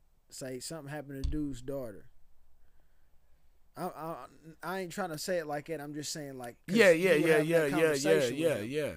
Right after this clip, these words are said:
Speaker 1: Something happens to somebody. So they loved ones that's in the hospital to check on them. You see what I'm saying? And a friend of the family comes to check on them too, but he's like, "Hey, man, you mind turning it on the Raiders game?"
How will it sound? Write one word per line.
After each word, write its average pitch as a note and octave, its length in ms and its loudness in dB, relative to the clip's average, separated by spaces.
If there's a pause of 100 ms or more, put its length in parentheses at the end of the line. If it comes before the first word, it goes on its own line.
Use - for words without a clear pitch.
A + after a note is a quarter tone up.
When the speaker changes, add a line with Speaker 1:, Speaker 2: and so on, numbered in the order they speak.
Speaker 1:
Something G3 340 -8
happens F#3 380 -4
to C#3 60 -16
somebody. A#2 600 -12 (420)
So D3 140 -10
they D3+ 120 -2
loved D#3 300 -2
ones D3 240 -10
that's C3 140 -14
in C#3+ 80 -12
the C3 80 -14
hospital D#3 500 -8
to C3 100 -16
check G3 360 -6
on C3 140 -14
them. B2 140 -16
You B2 60 -14
see D3 160 -14
what C#3 80 -14
I'm C3 100 -16
saying? D3+ 340 -14 (420)
And B2+ 500 -12 (1000)
a C3 80 -12
friend G#3 240 -8
of E3+ 60 -6
the D#3+ 60 -8
family A3+ 360 -6
comes D#3+ 260 -8
to C#3+ 80 -12
check - 260 -8
on D#3 80 -10
them D3 120 -12
too, A3 280 -6
but E3+ 120 -6
he's C3+ 120 -8
like, C#3 160 -8
"Hey, D3 200 -6
man, C3 200 -14
you D3 80 -14
mind C3 260 -12
turning C3+ 280 -12
it C3 60 -14
on C3+ 100 -14
the C3+ 60 -12
Raiders C#3 360 -10
game?" C#3+ 300 -16